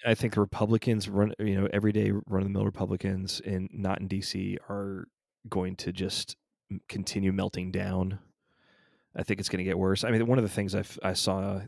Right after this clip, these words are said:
this week, which I found hilarious, I'm actually gonna pull it up on my computer real quick 'cause I wanna get it right. There was this, you know, trying to find ways to support the conspiracy that this was a stolen election.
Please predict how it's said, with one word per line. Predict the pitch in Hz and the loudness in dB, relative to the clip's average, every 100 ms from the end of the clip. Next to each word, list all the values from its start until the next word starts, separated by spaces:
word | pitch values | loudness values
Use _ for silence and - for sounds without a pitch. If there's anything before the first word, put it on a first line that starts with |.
| - - | -14 -8
this | 98 - | -6 -4
week, | 98 92 - | -4 -4 -4
which | 92 - | -6 -6
I | 90 | -6
found | - 90 | -6 -8
hilarious, | - 90 90 87 | -6 -6 -6 -6
I'm | 92 | -8
actually | 92 90 | -8 -8
gonna | 87 - | -10 -12
pull | - - | -10 -8
it | |
up | 85 | -8
on | - | -10
my | - | -12
computer | - - - | -12 -10 -8
real | 87 | -8
quick | - 90 | -8 -12
'cause | - | -10
I | - | -12
wanna | 85 | -10
get | 95 | -10
it | - | -10
right. | 95 - - _ - - - - | -10 -12 -14 _ -20 -20 -20 0
There | 107 107 | 8 10
was | 101 | 10
this, | 98 - - - | 6 0 -2 -2
you | 101 | -4
know, | 92 - _ _ - | -4 -6 _ _ -2
trying | - 131 | 4 6
to | 131 | 4
find | - 110 107 104 | 4 4 4 4
ways | 101 98 98 | 4 4 2
to | 101 | -2
support | - 95 - 95 | -4 -4 -2 -2
the | - | -4
conspiracy | - 95 - 98 95 - 92 | -8 -6 -4 0 0 0 -2
that | 90 | -4
this | - - | -4 -6
was | 95 | -6
a | 87 | -8
stolen | - 92 92 95 | -6 -4 -2 -4
election. | 95 90 - 92 92 | -4 -4 -4 -6 -6